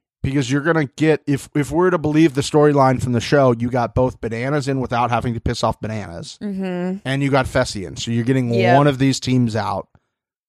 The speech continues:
Speaker 1: And it,
Speaker 2: Yep.
Speaker 1: it was literally the best case scenario. And I do believe, like, it was obviously set up that way. We're gonna have Bananas and Nany pull it and see what happens.
Speaker 2: Mm-hmm.
Speaker 1: 'Cause if they would have pulled it, Olivia and Horacio would have gone in.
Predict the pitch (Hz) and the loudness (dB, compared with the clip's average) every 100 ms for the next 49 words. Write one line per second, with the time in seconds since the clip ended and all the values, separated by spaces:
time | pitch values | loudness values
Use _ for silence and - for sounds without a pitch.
0 | _ 113 117 117 113 113 110 104 - - | _ -10 -6 -4 -4 -6 -8 -10 -16 -8
1 | 127 - 147 131 135 123 156 151 139 123 | -6 -2 -2 0 -2 0 2 2 2 -2
2 | 120 - 120 123 120 107 - _ _ _ | -2 -4 -4 -2 -2 -2 -6 _ _ _
3 | - 139 151 131 170 220 175 160 160 214 | -2 2 2 2 2 2 4 2 4 4
4 | 190 113 107 101 - - 123 117 131 127 | 2 0 -4 -8 -12 -4 -2 0 0 2
5 | 139 131 127 123 117 - 127 113 113 104 | 4 4 0 0 -2 0 0 2 -2 -4
6 | 87 80 78 90 104 107 104 104 117 131 | -8 -8 -8 -8 -8 -8 -6 -4 2 2
7 | 127 131 120 120 117 - 120 117 113 - | 2 2 0 0 -4 -2 0 0 -4 -10
8 | 107 - 110 107 107 107 101 107 104 - | -14 -10 -6 -6 -4 -4 -2 -4 -6 -10
9 | _ _ - 220 214 127 123 - 135 151 | _ _ -14 -10 -10 -8 -8 -2 0 4
10 | 143 135 131 131 123 120 _ _ _ 120 | 2 2 2 2 2 0 _ _ _ -2
11 | 123 120 120 110 113 110 104 101 101 101 | 0 0 0 0 -2 -2 -4 -6 -6 -6
12 | 98 101 95 90 90 101 | -8 -10 -10 -10 -12 -12